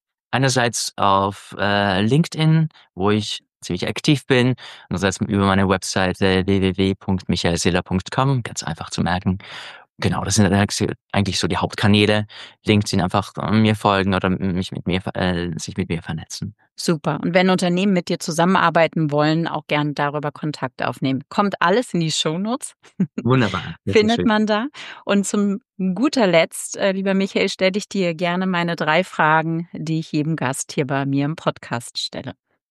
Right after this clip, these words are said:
Speaker 1: Mhm.
Speaker 2: Wie schaffst du dir mehr Freiraum in deinem Leben?
Speaker 1: Ähm, Freiraum bedeutet für mich, äh, Freiraum im Kopf. Und das bedeutet für mich, dass ich, äh, seit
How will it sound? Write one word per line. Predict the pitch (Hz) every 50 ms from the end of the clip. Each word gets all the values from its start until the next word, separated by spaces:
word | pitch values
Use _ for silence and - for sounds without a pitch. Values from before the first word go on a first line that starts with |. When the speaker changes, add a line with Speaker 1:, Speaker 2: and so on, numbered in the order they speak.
| _ _ -
Speaker 1:
Mhm. | 104 104 98 95 101 151 151 - _ _ _ _ -
Speaker 2:
Wie | 180 226 247
schaffst | - 285 269 - - - -
du | 220 214
dir | 202 208 190
mehr | 180 180 165 170
Freiraum | - - - - 139 139 139 151 147 143 147
in | 143
deinem | 139 147 127 120 120 117
Leben? | 117 - 127 131 123 127 _ _ _ _ _ _ _ _ _ _ _ _ _ _ _ _ _ -
Speaker 1:
Ähm, | 101 101 104 107 113 113 113 110 107
Freiraum | 107 - - 101 110 127 143 135 143 147 143 143 147 143 123
bedeutet | - 120 98 113 101 107 107 - - -
für | - - - 104 98
mich, | 101 101 101 98 90 - - - - - - _ -
äh, | - 95 95 92 90 87
Freiraum | - - 98 98 101 101 104 98 -
im | 85 95 -
Kopf. | - - - - _ - - - _ _ _ _ _ _ _ - - - - - -
Und | - 110
das | 113 107
bedeutet | - 131 117 127 139 - 135
für | - - 143
mich, | 135 135 123 -
dass | 127 110 107
ich, | 110 104 - - - -
äh, | - 107 107 107 107
seit | - - 110 104